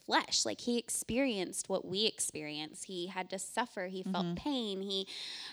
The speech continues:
Speaker 1: you know, he felt all of these things, but sometimes we forget that. And this to me was a good reminder because it says that his own people did not receive him.
Speaker 2: Mm-hmm.
Speaker 1: And so a lot of times,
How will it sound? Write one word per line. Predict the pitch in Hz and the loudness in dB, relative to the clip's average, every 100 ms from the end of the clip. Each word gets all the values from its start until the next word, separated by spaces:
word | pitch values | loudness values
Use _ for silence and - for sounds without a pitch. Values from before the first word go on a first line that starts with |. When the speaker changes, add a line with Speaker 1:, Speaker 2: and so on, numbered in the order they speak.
| - | 0
Speaker 1:
you | 247 | 2
know, | 220 | 4
he | 208 226 | 2 2
felt | - 240 247 | 6 6 8
all | 214 220 | 6 6
of | 202 | 4
these | 196 185 - | 0 0 2
things, | 196 233 269 | 2 2 2
but | - - | 0 0
sometimes | 220 226 220 | 2 2 2
we | 208 | 0
forget | 202 185 - 165 170 - | -2 -4 -4 -4 -4 0
that. | 277 330 370 - 311 - - | 4 6 4 2 -6 -4 2
And | 240 233 | 4 8
this | 262 - | 6 6
to | 302 | 4
me | 262 226 | 4 4
was | 233 | 2
a | 226 | 2
good | 214 202 | 2 4
reminder | 196 190 196 196 | 4 4 4 2
because | 196 214 202 196 | 0 0 0 0
it | - | -2
says | - 190 185 - | 2 4 2 0
that | 190 202 | -2 4
his | 240 233 - | 4 6 8
own | 190 233 | 8 8
people | 240 220 254 269 | 4 4 6 6
did | 233 202 | 6 2
not | 202 180 - | 2 2 0
receive | 180 - 175 175 | -4 -2 0 0
him. | - - - 190 | -2 -4 -2 0
Speaker 2:
Mm-hmm. | 185 175 170 - | 2 0 -2 0
Speaker 1:
And | 226 233 | 0 2
so | 240 220 214 - | 8 10 10 6
a | |
lot | 214 208 240 | 6 6 4
of | 226 | 2
times, | 220 202 | 0 0